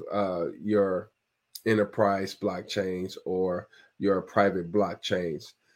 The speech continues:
is scalability. Your private blockchain size can be adjusted to meet your specific requirem-, uh,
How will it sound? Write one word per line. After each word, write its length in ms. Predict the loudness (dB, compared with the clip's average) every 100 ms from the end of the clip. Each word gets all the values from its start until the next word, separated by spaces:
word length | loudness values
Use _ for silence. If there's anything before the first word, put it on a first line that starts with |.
| _
is 160 | 0 0
scalability. 840 | 4 6 6 6 6 6 6 2
Your 180 | 2 2
private 400 | 6 6 8 6
blockchain 680 | 6 4 4 2 4 4 2
size 520 | 4 4 6 4 2
can 260 | 2 2 4
be 220 | 2 2
adjusted 600 | 2 2 2 2 -2 0
to 140 | -2
meet 340 | 2 2 0 -4 _ _
your 120 | 2
specific 580 | 2 -2 0 0 2 0
requirem-, 760 | 0 -2 2 4 6 2 -2 -6 _ _ _ _ _
uh, 420 | -2 0 -2 -6